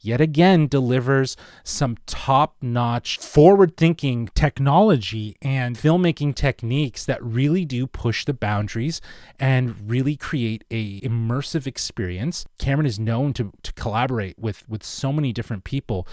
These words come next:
to conjure up new technology and, and that offers audiences a, a new experience that can be so captivating and heart-pounding even. It's the full realization of escapism.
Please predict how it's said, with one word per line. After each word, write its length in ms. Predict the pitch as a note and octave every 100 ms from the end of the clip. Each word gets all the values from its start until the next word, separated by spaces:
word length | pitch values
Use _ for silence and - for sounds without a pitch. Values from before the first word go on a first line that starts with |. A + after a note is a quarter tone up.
| - -
to 80 | -
conjure 420 | - - D#3 D3+
up 200 | C3+ -
new 640 | A#2+ B2+ D3 E3 D#3+ C#3+ B2 - - -
technology 960 | - D3 C3+ B2 D3+ F#3+ C3+ A2 G#2+
and, 100 | G2+ G#2
and 140 | A#2+
that 140 | A#2+ -
offers 420 | - D#3 - C#3+ A2
audiences 580 | A#2 A2 A2+ G#2 A2 F#2
a, 180 | B2 -
a 60 | B2+
new 320 | A#2 B2 B2
experience 800 | A2 - - C3+ C3 G#2+ F2+ - - - -
that 140 | B2+
can 180 | - A#2
be 160 | A2+
so 240 | G2 - E3+
captivating 300 | - - D3+ C3+ A#2 G2+
and 80 | F2+
heart-pounding 800 | G#2 - C#3 - B2 G#2+ G2 G2
even. 300 | F2+ F2 E2+ -
It's 180 | - -
the 100 | D#3
full 540 | - - G#3 A3 A3
realization 680 | D3+ D#3 C#3+ A#2+ G#2+ G#2 G#2
of 80 | F#2
escapism. 720 | F#2+ - F#2 F#2 F2+ F2+ F2